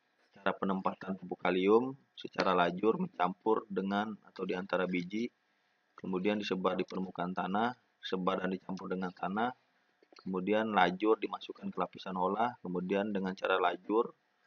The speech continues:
dimasukkan la-, ke lapisan subsoil atau tanaman, pada tanaman perkebunan. Kemudian hal juga yang diper-,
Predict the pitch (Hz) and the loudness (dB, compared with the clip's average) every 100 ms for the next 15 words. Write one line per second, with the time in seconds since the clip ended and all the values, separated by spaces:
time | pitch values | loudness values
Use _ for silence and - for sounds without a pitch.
0 | _ _ _ 95 92 - 90 101 92 - | _ _ _ -2 -2 -2 -4 -4 -4 -4
1 | 92 90 - 98 98 - - 87 98 101 | -2 -2 -4 -6 -6 -8 0 4 6 4
2 | - - 92 90 - - - 90 90 92 | 0 -4 -6 -6 -4 0 0 0 0 0
3 | 90 87 - 90 87 85 82 _ _ _ | -2 -4 -2 -2 -2 -4 -6 _ _ _
4 | _ - _ _ _ _ _ _ _ _ | _ -20 _ _ _ _ _ _ _ _
5 | _ _ _ _ _ _ 92 98 95 107 | _ _ _ _ _ _ -2 0 4 6
6 | 123 120 113 107 104 104 - 98 | 6 2 2 2 0 -2 -2 -2